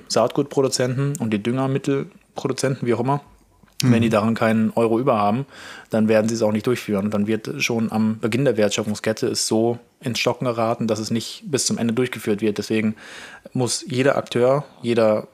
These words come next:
Speaker 1: Step in der Wertschöpfungskette dann einen, äh, Gewinn dran machen, weil sonst wird es nicht, nicht umgesetzt. Deswegen ist, ist der Gedanke, glaube ich, ein bisschen falsch. Aber wie gesagt, bis zur, bis zur Steuer und so weiter ist halt,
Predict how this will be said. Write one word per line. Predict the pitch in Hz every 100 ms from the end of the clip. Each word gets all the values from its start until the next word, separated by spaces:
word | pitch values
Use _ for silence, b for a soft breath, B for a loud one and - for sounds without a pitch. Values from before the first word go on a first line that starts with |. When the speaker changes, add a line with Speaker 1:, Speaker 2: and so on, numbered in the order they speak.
| -
Speaker 1:
Step | - 139 -
in | 123
der | 107 107
Wertschöpfungskette | 117 - 120 117 123 117 123
dann | 110 110 110 104 117 110 110
einen, | 113 107 101
äh, |
Gewinn | 113 120 131
dran | 123
machen, | 131 123 160 170 B B B B B _ _ _
weil | 117
sonst | 113 117 113 123
wird | 113
es | 113
nicht, | 113 - -
nicht | 113
umgesetzt. | 131 113 101 98 107
Deswegen | - 107 107 107 - -
ist, | - -
ist | - -
der | 117
Gedanke, | 120 120 123
glaube | 120 117
ich, |
ein | 120
bisschen | 110 104
falsch. | 113 147 - -
Aber | 113 123 139 143 143
wie | 120
gesagt, | 110 107 98 -
bis | 120 -
zur, | 117 110
bis | 123
zur | - 113
Steuer | 120 127 143
und | 127
so | 117
weiter | 113 110
ist | - 113
halt, | 107 -